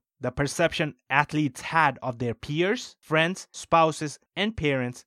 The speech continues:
the more they were able to achieve their goals, had more stable emotions and behaviors. This study clearly shows that social approval is really important for our performance.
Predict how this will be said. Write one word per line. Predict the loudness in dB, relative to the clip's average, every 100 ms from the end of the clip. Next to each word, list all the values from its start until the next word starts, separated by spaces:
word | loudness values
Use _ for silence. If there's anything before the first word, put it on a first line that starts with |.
| -4
the | 0
more | 2 6 6
they | 6 4
were | 2
able | 2 0 0
to | -2 -4
achieve | -6 -4 -2 0
their | 2 0
goals, | -2 -4 -6 -10 _
had | -2 0
more | 2 2
stable | 2 0 -2 0
emotions | 0 2 2 0 -4 -6 -12
and | -10 -8
behaviors. | -6 -8 -8 -10 -12 -16 _ _ _
This | -2 0 0
study | -4 0 0 0 -4
clearly | 2 4 4 2
shows | 0 0 2 0
that | 0 -2 -2
social | -6 -4 -2 0 -2
approval | -4 -8 -4 -4 0 0
is | 0 -2 -6
really | -4 -2 -2
important | -2 0 -2 -2
for | -2 0
our | 0
performance. | -4 -6 0 0 0 -6 -16